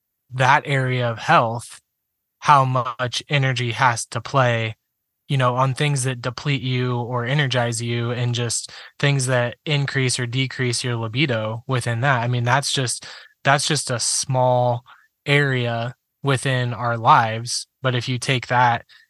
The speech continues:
same concept, there are all of these different ways within our life that the energy impacts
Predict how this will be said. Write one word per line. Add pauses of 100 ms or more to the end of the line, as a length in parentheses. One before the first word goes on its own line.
(380)
same
concept,
there
are
all
of
these
different
ways (320)
within
our
life
that (220)
the
energy
impacts